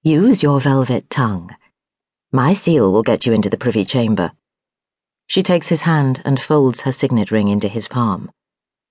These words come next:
After all, I am the sister of England's most favoured earl, the Queen's great niece. That counts for something, does it not? Her tone is unintentionally sharp, and he looks uncomfortable, as if admonished,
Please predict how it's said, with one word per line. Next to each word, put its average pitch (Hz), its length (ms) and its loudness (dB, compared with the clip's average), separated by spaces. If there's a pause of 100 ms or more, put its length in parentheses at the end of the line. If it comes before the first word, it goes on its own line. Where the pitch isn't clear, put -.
(280)
After 165 340 2
all, 143 320 2 (580)
I 156 200 2
am 156 180 4
the 196 80 4
sister 190 460 0
of 143 100 0
England's 139 420 2
most 135 300 0
favoured 143 420 2
earl, 147 400 2 (520)
the 208 80 0
Queen's 240 400 4
great 220 280 2
niece. 208 460 2 (560)
That 147 220 -2
counts 139 280 0
for 117 100 0
something, 143 420 -2
does 123 180 0
it - 80 -2
not? 120 340 -2 (1300)
Her 170 120 2
tone 165 380 4
is 135 160 2
unintentionally 113 800 2
sharp, 98 480 0 (220)
and 143 100 0
he 139 120 0
looks 147 220 0
uncomfortable, 143 800 0 (100)
as 147 120 0
if 151 120 0
admonished, 160 640 0